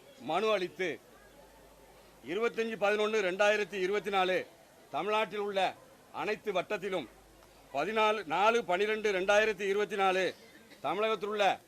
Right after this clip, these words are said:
அனைத்து கோட்டாட்சியர் அலுவலகத்திலும், பதிமூணு பன்னிரெண்டு ரெண்டாயிரத்தி இருபத்தி நாலு மாலை அனைத்து மாவட்ட ஆட்சித்தலைவர் அலுவலகத்திலும், இன்று ஏழு ரெண்டு ரெண்டாயிரத்தி இருபத்தஞ்சு காலை ஒன்பது மணிக்கு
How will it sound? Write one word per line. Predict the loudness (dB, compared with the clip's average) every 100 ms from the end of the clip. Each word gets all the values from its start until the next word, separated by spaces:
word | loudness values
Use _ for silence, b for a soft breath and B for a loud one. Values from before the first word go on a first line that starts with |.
| -20 -10 -6
அனைத்து | -6 -4 -4
கோட்டாட்சியர் | -2 -2 -2 -2 -2
அலுவலகத்திலும், | -2 -2 -4 -4 -4 -6 -16 -20 -20 -20 -20 -6
பதிமூணு | -4 -2 -2 -2 0
பன்னிரெண்டு | 0 0 0 0
ரெண்டாயிரத்தி | 0 2 2 0 -2
இருபத்தி | -2 -2 -2
நாலு | -2 -2 -2
மாலை | 0 0 -2 -8 -20 -20 -20 -20 -10 -4
அனைத்து | -4 -4 -4 -4 -6 -8
மாவட்ட | -2 -2 0
ஆட்சித்தலைவர் | -4 -2 -2 0
அலுவலகத்திலும், | 0 -2 -6 -6 -8 -10 -20 -20 -20 -20 -20 -20 _ -18
இன்று | -10 -8 -2 -2 -4 -10 -20 -20 -4
ஏழு | 2 4 4 2
ரெண்டு | 0 0 0 -2
ரெண்டாயிரத்தி | -4 0 0 0 -2
இருபத்தஞ்சு | -2 -2 -4 -4 -4 -6 -8 -4
காலை | 0 2 0 -4
ஒன்பது | -4 -2 -2
மணிக்கு | -2 -4 -4